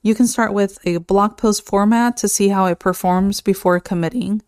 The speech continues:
You can start with a blog post format to see how it performs before committing to a full-length article that takes more time and effort.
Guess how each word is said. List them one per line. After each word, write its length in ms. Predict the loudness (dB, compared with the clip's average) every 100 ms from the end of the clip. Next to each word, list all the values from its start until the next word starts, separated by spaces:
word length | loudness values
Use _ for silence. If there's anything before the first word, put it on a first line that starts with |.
| -4
You 120 | 0
can 140 | 0
start 320 | -2 -2 -2 -2
with 160 | -2
a 60 | -2
blog 340 | -4 -6 -6
post 360 | -2 -2 -2 -4
format 500 | -2 0 0 -2 -2
to 100 | -4
see 220 | 0 0
how 180 | 0 -2
it 140 | -2
performs 480 | -4 -4 -4 -4 -2
before 340 | -4 -2 -4
committing 680 | -4 -2 0 0 0 0 -4 -8
to 300 | -4 -2 0 -2
a 80 |
full-length 760 | -10 0 2 4 2 -2 -4 -8
article 600 | -4 -2 -2 -4 -8 -8 _
that 160 | -6 -4
takes 340 | -4 -4 -4
more 320 | -2 0 0 -2
time 460 | -4 -2 -2 -4 -4
and 120 | -4
effort. 340 | -4 -6 -8